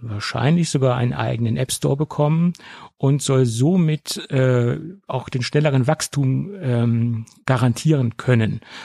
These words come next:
weil ich halt ein komplett neues, eine komplett neue eigenständige Produktkategorie in den Markt heben kann, so,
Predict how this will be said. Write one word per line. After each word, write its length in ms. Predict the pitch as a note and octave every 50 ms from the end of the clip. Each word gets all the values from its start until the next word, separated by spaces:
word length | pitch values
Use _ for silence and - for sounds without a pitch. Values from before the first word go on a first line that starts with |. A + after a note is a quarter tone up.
| - - -
weil 160 | - A#2+ A#2+
ich 140 | B2 A#2+ -
halt 160 | B2+ B2+ -
ein 120 | - B2+ A#2+
komplett 400 | - B2+ A#2 - C#3+ C#3 - -
neues, 520 | A#2+ A#2+ B2+ C3 C3 B2+ B2 - - -
eine 260 | - C3 B2 A#2+ B2+
komplett 340 | B2 - C3 A#2+ C3 C#3+ -
neue 300 | C3+ C3+ B2 B2+ - -
eigenständige 880 | - B2+ C#3 D3+ E3 D#3+ - - - C3+ C#3 C#3+ C#3 C3+ C3+ C3+ C3+ C3+
Produktkategorie 1200 | - - - - A#2+ A#2+ A2+ A2+ F3 - - - - - A#2+ A#2 - A#2+ A2+ A#2 A2 A2 A#2 B2 B2+
in 80 | A#2 A#2
den 180 | A2 G#2+ G#2+
Markt 320 | G#2+ G2+ G2+ G#2 - - -
heben 240 | A2+ A2 A#2 A2
kann, 240 | - - B2 C3 C#3
so, 240 | C3 - C3+ C#3